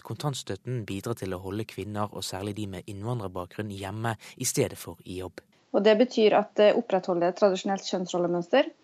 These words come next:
Speaker 2: og det gjør at de kvinnene som aller helst skulle vært ute i arbeidslivet, holder seg hjemme. Så det er både en fattigdomsfelle og, eh, et forslag som står i veien for integrering.
Speaker 1: Det er bare noen dager til K R Fs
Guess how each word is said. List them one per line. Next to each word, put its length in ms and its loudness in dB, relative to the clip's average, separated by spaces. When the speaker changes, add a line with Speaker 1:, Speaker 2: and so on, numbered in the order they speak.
Speaker 2:
og 80 2
det 160 8
gjør 240 10
at 100 -2
de 140 8
kvinnene 320 2
som 160 -2
aller 320 4
helst 240 -2
skulle 160 4
vært 160 -2
ute 160 2
i 80 10
arbeidslivet, 640 4
holder 300 -2
seg 100 0
hjemme. 240 0
Så 160 -2
det 160 10
er 160 6
både 300 8
en 80 -2
fattigdomsfelle 920 4
og, 380 8
eh, 480 2
et 160 -4
forslag 240 0
som 160 -2
står 240 4
i 140 6
veien 180 4
for 160 0
integrering. 560 0
Speaker 1:
Det 140 4
er 240 6
bare 240 4
noen 240 -2
dager 480 0
til 240 -4
K 160 -4
R 80 -2
Fs 220 -2